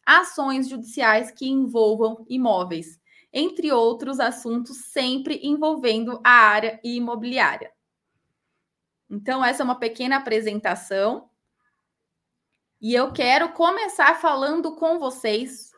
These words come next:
por que eu gosto e tô aqui hoje falando, principalmente pra corretores de imóveis. Quando eu,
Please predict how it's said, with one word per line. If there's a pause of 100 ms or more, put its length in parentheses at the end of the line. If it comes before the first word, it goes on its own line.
(260)
por
que
eu
gosto (140)
e
tô
aqui
hoje
falando,
principalmente
pra
corretores
de
imóveis. (1800)
Quando
eu,